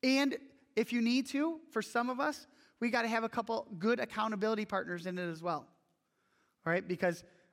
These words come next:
I can definitely, like, what last week we talked about rationalization, right? I can rationalize anything. But if I got some good accountability partners in my life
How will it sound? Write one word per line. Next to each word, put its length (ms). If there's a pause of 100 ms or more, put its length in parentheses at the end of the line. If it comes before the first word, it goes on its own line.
(140)
I 100
can 220
definitely, 420
like, 200
what 120
last 240
week 140
we 80
talked 220
about 200
rationalization, 960
right? 300 (380)
I 80
can 140
rationalize 580
anything. 400 (320)
But 100
if 120
I 80
got 240
some 160
good 160
accountability 640
partners 400
in 60
my 100
life 260